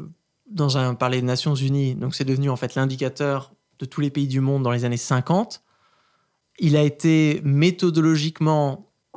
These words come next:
updated plusieurs fois, dont la dernière fois en deux mille huit.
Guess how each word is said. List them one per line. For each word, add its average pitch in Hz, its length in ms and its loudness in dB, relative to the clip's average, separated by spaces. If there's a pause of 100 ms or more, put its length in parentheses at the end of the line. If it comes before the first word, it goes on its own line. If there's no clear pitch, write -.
(100)
updated 147 880 2 (100)
plusieurs 139 340 0
fois, 147 160 0
dont 123 120 0
la 113 80 -2
dernière 131 320 0
fois 143 160 -2
en 117 100 -2
deux 123 320 0
mille 143 240 2
huit. 247 380 -2